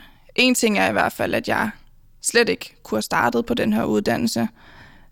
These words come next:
Øh, jeg kunne overhovedet heller ikke være nået så langt, som jeg er nået nu. Og jeg tror, jeg tror, jeg var gået en meget anden vej rent uddannelsesmæssigt, fordi jeg ville have været nødt til at kunne have en uddannelse, hvor jeg næsten ikke nogen menneskekontakt ville have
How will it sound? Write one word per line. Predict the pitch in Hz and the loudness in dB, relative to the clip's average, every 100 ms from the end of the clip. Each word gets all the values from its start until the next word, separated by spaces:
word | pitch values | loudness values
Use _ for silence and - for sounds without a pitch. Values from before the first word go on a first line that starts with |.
| - | 2
Øh, | 220 - - | 2 4 2
jeg | - - | 0 0
kunne | 220 | 4
overhovedet | 220 220 254 269 | 4 6 6 6
heller | 254 - | 4 2
ikke | - | -2
være | - | 0
nået | 214 - - | 0 2 0
så | 113 | 0
langt, | 117 - - | 0 -2 0
som | 233 | 0
jeg | 226 | 2
er | |
nået | 110 - 220 | 0 0 2
nu. | 226 240 - - _ _ - - _ _ - | 2 2 -2 -20 _ _ -20 -20 _ _ -4
Og | 208 196 | 0 2
jeg | 202 | 2
tror, | - 220 - - - - - - - - | 0 2 2 -2 -20 -20 -20 -20 -20 -6
jeg | 220 | -4
tror, | - 226 | 0 2
jeg | 226 226 | 2 2
var | 240 - - - - | 2 0 -2 -6 0
gået | 226 | 2
en | 226 | 4
meget | 233 226 233 - | 4 4 4 2
anden | 220 233 233 | 2 4 4
vej | 220 - - | 4 2 0
rent | 220 214 - | -2 -2 0
uddannelsesmæssigt, | 240 226 220 214 214 220 214 - 214 | 0 0 0 -4 -2 -2 -2 -2 -6
fordi | - 202 208 | -4 -2 -2
jeg | 220 202 | -2 -2
ville | 208 208 | 0 0
have | 208 220 | 0 0
været | 214 214 | 2 4
nødt | 233 - | 2 0
til | - 220 214 - - - - - | 2 2 2 -2 -20 -20 -16 0
at | - - | 0 0
kunne | 226 220 | 0 2
have | 226 | 2
en | 214 | 2
uddannelse, | - 214 214 202 220 214 | 2 0 0 -2 -2 -2
hvor | 233 - | -4 -2
jeg | 226 220 214 | -2 0 0
næsten | 214 214 - 214 | 0 0 0 -2
ikke | - | -2
nogen | 247 220 202 208 | -2 2 2 4
menneskekontakt | 208 - 202 214 202 - - | 2 0 -2 -2 0 -4 -2
ville | 220 | -2
have | 208 | -2